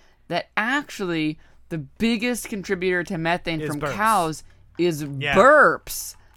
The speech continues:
Speaker 1: not farts.
Speaker 2: Yeah.
Speaker 1: And so suggesting that it's farts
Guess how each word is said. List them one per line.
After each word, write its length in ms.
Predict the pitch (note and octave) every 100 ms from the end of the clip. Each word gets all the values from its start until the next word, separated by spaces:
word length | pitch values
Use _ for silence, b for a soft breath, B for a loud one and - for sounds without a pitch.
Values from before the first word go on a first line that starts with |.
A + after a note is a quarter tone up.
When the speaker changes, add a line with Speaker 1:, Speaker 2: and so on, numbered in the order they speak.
| -
Speaker 1:
not 480 | E3 F3+ A#3 D4+ F#3+
farts. 720 | - D#3+ C3 C3+ A#2 - -
Speaker 2:
Yeah. 60 | b b b
Speaker 1:
And 160 | F3 F#3
so 200 | G#3 F#3
suggesting 840 | E3 G3 E3 D3+ G#3+ A#3 - A#3+ A3
that 140 | F3+
it's 260 | D#3 - - _
farts 540 | A#3+ G#3 D#3+ - -